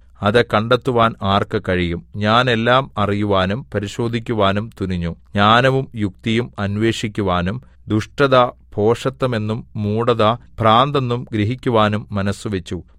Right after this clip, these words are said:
മരണത്തെക്കാൾ കയ്പായിരിക്കുന്ന ഒരു കാര്യം ഞാൻ കണ്ടു. ഹൃദയത്തിൽ കെണികളും വലകളും കയ്യിൽ പാശങ്ങളും ഉള്ള സ്ത്രീ തന്നെ. ദൈവത്തിന് പ്രസാദമുള്ളവൻ അവളെ ഒഴിഞ്ഞ് രക്ഷപ്പെടും,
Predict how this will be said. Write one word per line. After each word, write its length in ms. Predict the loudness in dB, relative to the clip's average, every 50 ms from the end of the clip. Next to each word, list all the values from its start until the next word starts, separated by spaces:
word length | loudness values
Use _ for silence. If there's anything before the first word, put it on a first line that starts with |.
| -4 0
മരണത്തെക്കാൾ 800 | 2 2 4 2 2 2 2 0 0 0 0 0 0 0 0 -2 -8 -4 -2
കയ്പായിരിക്കുന്ന 880 | 0 0 0 0 2 2 4 4 4 2 0 -2 -2 -4 -4 -2 -2 -2
ഒരു 260 | 0 0 0 -2 0 2
കാര്യം 380 | 4 4 4 4 2 -2 -4 -6 -4
ഞാൻ 260 | -2 -2 -2 -2 -2 -4
കണ്ടു. 340 | -2 -2 -2 -2 -4 -6 -8 -14 -18 -10 -4
ഹൃദയത്തിൽ 600 | -2 0 2 4 4 2 2 0 -2 -4 -4 -4
കെണികളും 720 | -4 0 0 2 2 2 0 2 2 2 2 0 -2 -6 -2
വലകളും 600 | 0 0 2 2 2 2 2 2 2 0 -2 -6 -14 -8 -4
കയ്യിൽ 420 | -2 0 0 0 0 -2 -2 -4 -6 -8 -4 0
പാശങ്ങളും 800 | 2 4 4 4 2 2 -2 -4 -2 2 2 2 2 2 0 -4 -8 -6
ഉള്ള 360 | -2 0 2 2 2 0 0 -4
സ്ത്രീ 340 | -16 -8 -4 -2 0 0
തന്നെ. 400 | 0 0 -2 -2 -2 -2 -4 -6 -10 -14 -20 -20 -20 -14 -6
ദൈവത്തിന് 640 | 2 4 4 4 4 2 0 0 0 -2 0 0
പ്രസാദമുള്ളവൻ 1120 | -2 -2 -2 -4 -2 0 2 4 6 6 6 4 4 2 2 2 2 2 2 2 0 -2 -4 -8 -4
അവളെ 440 | -4 0 2 2 4 4 4 2 0 -4 -6
ഒഴിഞ്ഞ് 640 | -2 -2 -2 -2 -2 -2 -2 -4 -4 -4 -4 -4 -4
രക്ഷപ്പെടും, 520 | -4 -4 -4 -6 -4 -4 -4 -4 -6